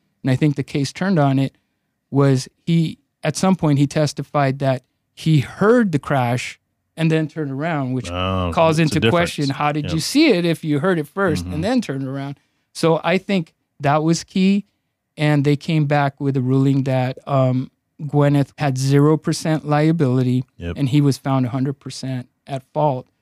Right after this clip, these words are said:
Speaker 1: The way it kinda ties into the, the, the car situation, too,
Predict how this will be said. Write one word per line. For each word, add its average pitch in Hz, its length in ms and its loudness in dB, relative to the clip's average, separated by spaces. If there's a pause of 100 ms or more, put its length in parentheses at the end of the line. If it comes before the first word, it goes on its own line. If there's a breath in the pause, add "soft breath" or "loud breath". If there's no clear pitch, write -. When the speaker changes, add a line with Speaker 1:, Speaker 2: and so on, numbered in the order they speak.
(260)
Speaker 1:
The 143 80 0
way 165 220 4
it 156 100 0
kinda 160 220 0
ties 151 320 0
into 147 260 0
the, 127 240 -6 (120)
the, - 200 -10
the 143 140 -8
car 190 300 0
situation, 123 760 -4
too, 143 400 0